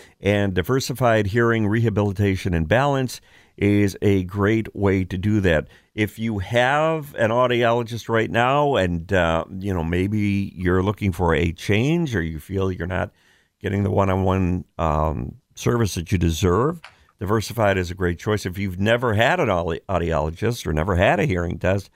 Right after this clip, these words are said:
obviously you should be calling eight seven one, nine nine one five,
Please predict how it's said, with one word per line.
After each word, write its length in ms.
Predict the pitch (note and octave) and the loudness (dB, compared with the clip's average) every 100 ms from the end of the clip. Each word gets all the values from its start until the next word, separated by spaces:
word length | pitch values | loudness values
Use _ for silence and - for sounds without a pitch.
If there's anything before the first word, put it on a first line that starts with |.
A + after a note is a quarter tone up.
| _ _ _ _ | _ _ _ _
obviously 960 | E2 G2+ G#2 F2+ E2 - E2+ D#2 D2+ - _ _ | -2 0 0 -2 -4 -6 -8 -8 -8 -10 _ _
you 100 | F#2+ | -8
should 180 | F2 E2+ | -4 -2
be 80 | E2+ | -2
calling 380 | - F2 E2+ E2+ | 0 2 2 2
eight 160 | F2 - | 0 -2
seven 340 | G2+ F#2 F#2 | 0 2 2
one, 300 | F#2 F2 D2 | 2 2 0
nine 220 | D2 D2+ | -2 -2
nine 260 | D#2 E2 D#2+ | -2 -2 -2
one 180 | D#2 D#2+ | -2 -2
five, 480 | - A2 G#2+ G#2+ | 0 2 2 0